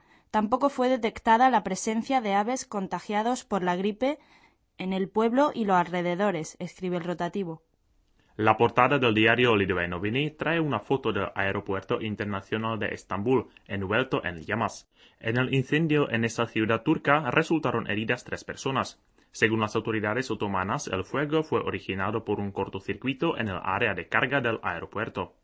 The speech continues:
Speaker 1: No obstante, la responsabilidad por el incendio la asumieron más tarde los separatistas kurdos.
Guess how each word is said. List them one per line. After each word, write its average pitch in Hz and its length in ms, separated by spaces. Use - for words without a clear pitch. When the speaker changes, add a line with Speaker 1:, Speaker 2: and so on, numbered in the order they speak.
Speaker 1:
No 226 140
obstante, 262 640
la 240 120
responsabilidad 202 800
por 233 100
el 214 120
incendio 254 460
la 226 100
asumieron 214 480
más 214 260
tarde 247 300
los 208 160
separatistas 185 760
kurdos. 190 520